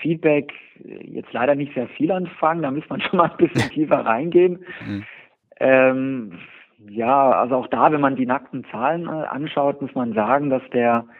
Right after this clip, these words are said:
Speaker 1: Weber Grill nach wie vor, äh, sehr, äh, stark angenommen wird, äh, am Markt, sodass wir da erstmal sagen müssen, ähm, dass wir,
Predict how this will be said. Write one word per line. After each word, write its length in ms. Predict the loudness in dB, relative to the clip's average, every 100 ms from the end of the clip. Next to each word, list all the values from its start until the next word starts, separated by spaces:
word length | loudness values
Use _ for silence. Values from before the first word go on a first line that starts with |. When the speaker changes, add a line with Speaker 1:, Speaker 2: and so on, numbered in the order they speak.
| -20
Speaker 1:
Weber 420 | -4 0 4 4
Grill 320 | 4 6 6
nach 300 | 6 4 4
wie 100 | 2
vor, 580 | 0 2 4 4 4 2
äh, 300 | -2 -2 -2 0
sehr, 480 | 2 6 4 2 -4 _ _ _ _ _ _ _ -20 -18 -14
äh, 200 | -12 -8
stark 440 | 2 4 4 2
angenommen 500 | -2 0 2 0 2
wird, 260 | 0 -2 -8
äh, 180 | -10 -6
am 160 | -2 0
Markt, 400 | 4 4 4 -2 -20 _ -20 -20 -20 -20 _ _ _ _ _ 0
sodass 200 | 2 2
wir 120 | 0
da 220 | 4 4
erstmal 340 | 4 2 2
sagen 280 | 4 4 4
müssen, 600 | 2 2 0 0 0 -4 -16 _
ähm, 640 | -4 2 4 4 4 2 -4 -16 -18 -16 -16 -16 -16 -6
dass 160 | 0 0 4
wir, 240 | 4 6